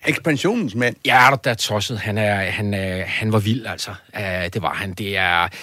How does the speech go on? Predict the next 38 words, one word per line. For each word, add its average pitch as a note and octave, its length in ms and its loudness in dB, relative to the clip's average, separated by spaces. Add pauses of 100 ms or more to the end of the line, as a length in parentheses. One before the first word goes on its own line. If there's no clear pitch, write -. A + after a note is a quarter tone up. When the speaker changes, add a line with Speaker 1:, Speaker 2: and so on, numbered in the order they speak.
(180)
Speaker 2:
han G#2 160 -2
starter C3 360 2
jo G3 140 4
forsigtigt, - 680 0
fordi D3+ 340 -4
han D3 180 0
er E3+ 40 2
ligesom D#3+ 340 0 (280)
far, E3+ 460 2 (280)
øh, C#3+ 200 0
Ole, C#3+ 420 6 (120)
øh, B2 440 0 (360)
var B2+ 80 0
dygtig D3 400 0
til - 120 0
håndværket, D#3+ 560 2
men C3 180 2
han B2 180 0
havde, B2 260 2
for B2+ 140 -4
at A#2 60 -2
sige D3+ 180 -2
det C#3+ 80 -2
lige C3+ 200 0
ud, A#2+ 120 0
ikke A#2+ 180 -2
en B2+ 40 -8
kæft - 280 -2
forstand G#2+ 400 -6
på A2 60 -4
regnskaber F2 520 -4
og G2 340 -4
på, G2+ 300 0
øh, F2+ 340 -4 (360)
øh, F#2+ 220 -4
at F2 220 -6
holde G2 460 -6
på, G#2 360 -2